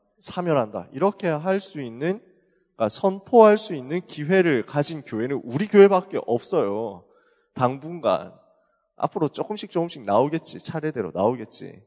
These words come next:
그런데 아직도 한 십 년, 이십 년 지나야 돼. 다락방 전도운동,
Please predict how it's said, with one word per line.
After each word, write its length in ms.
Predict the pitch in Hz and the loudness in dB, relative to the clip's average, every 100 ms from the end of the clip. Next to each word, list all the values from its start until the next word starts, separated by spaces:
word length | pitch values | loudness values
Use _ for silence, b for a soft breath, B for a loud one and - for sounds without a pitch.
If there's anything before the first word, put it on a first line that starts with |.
| _ _ _ _ _ _ _ _ | _ _ _ _ _ _ _ _
그런데 460 | - 151 175 147 110 - - | 2 2 4 0 0 -8 -6
아직도 340 | 131 156 - | -6 -4 -10
한 140 | 131 143 | -10 -10
십 180 | - | -10
년, 180 | 180 180 | -6 -6
이십 240 | 104 117 147 | -6 -12 -8
년 140 | 156 | -8
지나야 360 | - 107 117 123 | -6 -6 -4 -4
돼. 240 | 92 87 _ | -10 -18 _
다락방 520 | - 131 165 - 220 | 4 6 8 6 6
전도운동, 840 | 208 208 208 190 147 131 180 226 - | 6 4 4 2 2 2 2 0 -10